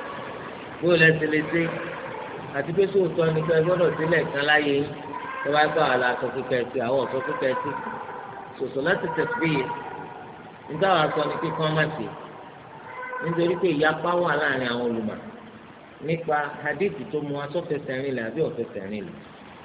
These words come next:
Sọ àwọn kan sọ pé ọ̀fẹsẹ̀ rìn lẹ̀, àwọn kan sọ pé ọ̀fẹsẹ̀ rìn lẹ̀. Ọ̀rọ̀ àwọn tó sọ pé ọ̀fẹsẹ̀ rìn lẹ̀ làwa mú. Lẹ́yìn wá àgbà náà, sọ̀láàtì tasbih yẹn, Sheikhul Islam Ibn Taymiyyah rahimahullah,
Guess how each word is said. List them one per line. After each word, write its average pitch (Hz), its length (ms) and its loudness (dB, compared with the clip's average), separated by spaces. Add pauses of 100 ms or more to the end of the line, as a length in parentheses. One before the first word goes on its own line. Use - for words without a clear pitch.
(320)
Sọ - 120 -2
àwọn 202 240 4
kan 208 160 2
sọ 196 100 0
pé 190 140 0
ọ̀fẹsẹ̀ 165 400 2
rìn 135 200 -2
lẹ̀, 107 200 -8
àwọn 151 200 -2
kan 165 160 0
sọ 156 120 0
pé 160 140 -4
ọ̀fẹsẹ̀ 120 340 -4
rìn 101 160 -8
lẹ̀. 104 220 -12
Ọ̀rọ̀ 151 240 0
àwọn 170 200 0
tó 185 120 -2
sọ 170 140 -4
pé 180 160 -4
ọ̀fẹsẹ̀ 117 400 -2
rìn 113 160 -2
lẹ̀ 101 80 -4
làwa 104 320 -4
mú. 123 140 -6 (1500)
Lẹ́yìn 196 320 4
wá 202 100 8
àgbà 165 260 4
náà, 170 260 4 (540)
sọ̀láàtì 240 400 2
tasbih 160 560 0
yẹn, 135 240 0 (1300)
Sheikhul 220 360 2
Islam 170 340 0
Ibn 165 280 -2
Taymiyyah 135 500 0
rahimahullah, 127 720 -2